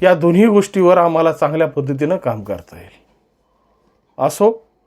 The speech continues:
पण ज्या पद्धतीची, अं, खोक्यांकडून म्हणजे त्या दो-, भोसलेकडून वन्यजीवांच्या बाब-, बाबतीत प्रतारणा झालेली आहे, असे अनेक खोके कुठं कुठं दडलेले आहेत.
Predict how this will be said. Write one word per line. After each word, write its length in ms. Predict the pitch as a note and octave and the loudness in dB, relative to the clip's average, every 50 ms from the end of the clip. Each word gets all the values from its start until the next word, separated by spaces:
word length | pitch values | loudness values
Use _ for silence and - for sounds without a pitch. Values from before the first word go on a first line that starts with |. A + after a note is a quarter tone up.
| _ _ _ _ _ - | _ _ _ _ _ 0
पण 340 | F#3 F#3 F#3 F3+ D#3+ D3 C3+ | 0 0 0 -2 -8 -8 -2
ज्या 180 | D3+ E3 E3+ | 0 2 2
पद्धतीची, 800 | F#3 F#3 G3+ F#3+ E3 F3+ F3 F3 F3+ E3 D3 - F#3 F3+ F3+ F#3+ - _ _ _ _ _ _ - | 2 0 -4 -4 -2 -2 -4 -4 -6 -14 -14 -14 -14 -14 -14 -16 -20 _ _ _ _ _ _ -16
अं, 160 | G3 F#3 D#3 C3+ | -12 -12 -12 -10
खोक्यांकडून 840 | - - E3 D3+ - F3 E3+ E3 D#3 D3 - D#3 D3 C#3+ C#3 B2+ C3 C3 | -6 -6 -6 -2 0 0 0 0 0 -2 -2 0 0 0 0 -2 -2 -2
म्हणजे 340 | C3+ C3 B2+ C3 C3 B2+ | -2 -2 0 0 -2 -2
त्या 240 | B2+ B2+ B2 A#2 A#2 | -2 -2 -4 -4 -4
दो-, 560 | A2+ A2+ A#2+ B2 B2 A#2+ A#2+ A#2+ A2+ A2+ A2+ A2 | -4 -6 -6 -6 -6 -6 -6 -8 -8 -10 -10 -12
भोसलेकडून 680 | G#2 A2+ A#2 A2+ - D#3 D3 C#3+ C#3 C3+ B2 A#2 A2 G#2+ - _ _ _ _ _ _ - | -10 -10 -10 -10 -6 -4 -4 -2 -2 -4 -6 -8 -8 -12 -16 _ _ _ _ _ _ -6
वन्यजीवांच्या 760 | C#3 D#3 D#3+ E3 E3+ E3+ E3 D#3+ D#3+ D#3+ D#3 D#3 D3+ E3 D#3+ | -4 -4 -2 0 0 0 0 2 2 2 2 2 2 0 0
बाब-, 320 | D3+ D3+ D3 C#3+ C#3 C#3 C3+ | 2 0 0 -2 -6 -4 -2
बाबतीत 300 | D3 C#3+ - - C3+ B2 - - | -2 -2 -2 -4 -8 -8 -6 -4
प्रतारणा 420 | D3+ D3 D3 D3 C#3 C3+ C3+ C3+ | -6 -2 0 0 0 2 0 -2
झालेली 440 | B2 B2 B2 A#2+ A#2+ A2 A2 A#2 A#2+ | -2 -4 -4 -6 -6 -6 -6 -6 -8
आहे, 80 | A#2+ - - | -8 -8 -8
असे 280 | - A2+ - - F3 E3 - | -10 -8 -6 -4 -4 -4 -4
अनेक 340 | D3 C#3 C#3 D3 D#3+ E3 - _ | -4 -4 -2 -2 -2 -4 -6 _
खोके 320 | - - D3+ D3+ - D#3+ D#3+ | -8 -8 -8 -8 -8 -12 -12
कुठं 300 | D#3 - D#3 D3 F3 D#3 | -10 -10 -10 -10 -10 -10
कुठं 280 | - D#3 D3 - D3+ | -10 -8 -6 -4 -2
दडलेले 380 | C3 C#3+ B2+ B2 B2+ A#2+ G#2 G2+ | -2 -2 -2 -2 -4 -6 -8 -8
आहेत. 200 | F#2+ F2 _ | -12 -16 _